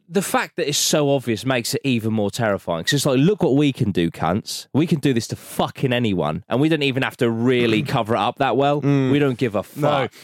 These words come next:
Speaker 2: And, and, uh, y-,
Speaker 1: Terrifying.
Speaker 2: yeah, you hit the nail on the head, because if, say, for example,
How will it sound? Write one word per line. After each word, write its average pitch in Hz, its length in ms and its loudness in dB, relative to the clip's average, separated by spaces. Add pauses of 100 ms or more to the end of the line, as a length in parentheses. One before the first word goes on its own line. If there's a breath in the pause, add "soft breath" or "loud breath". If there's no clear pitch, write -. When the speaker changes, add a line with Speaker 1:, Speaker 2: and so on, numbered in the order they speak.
(100 loud breath)
Speaker 2:
And, 156 160 0
and, 156 160 2
uh, 156 160 -2
y-, 170 120 -2
Speaker 1:
Terrifying. 127 440 -2
Speaker 2:
yeah, 151 160 2
you 135 180 0
hit 156 140 0
the 156 40 0
nail 147 200 2
on 135 60 0
the 131 60 0
head, 139 200 0
because - 340 -2
if, - 340 -2 (200)
say, 180 480 2 (680 soft breath)
for 160 140 -4
example, 139 520 0